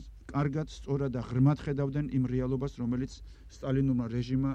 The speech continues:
თავს დაატეხა არა მარტო საქართველოს, არამედ მთელს საბჭოთა ხალხს და განსაკუთრებით ცხადია, ყურადღების ცენტრში, ა, საქართველო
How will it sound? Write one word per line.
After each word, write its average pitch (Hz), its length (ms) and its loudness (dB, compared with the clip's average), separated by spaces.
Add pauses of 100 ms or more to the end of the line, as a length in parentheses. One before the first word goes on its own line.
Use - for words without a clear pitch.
თავს 127 260 -4
დაატეხა 123 540 -4
არა 147 240 -2
მარტო 131 240 -2
საქართველოს, 139 600 -6 (840)
არამედ 143 420 0
მთელს 165 400 -4 (100)
საბჭოთა 135 520 -6 (220)
ხალხს 135 500 -4 (560)
და 120 140 -4 (100)
განსაკუთრებით 139 680 -2
ცხადია, 131 400 -2
ყურადღების 120 560 -4 (520)
ცენტრში, 143 600 0 (560)
ა, 113 240 -6
საქართველო 127 580 -4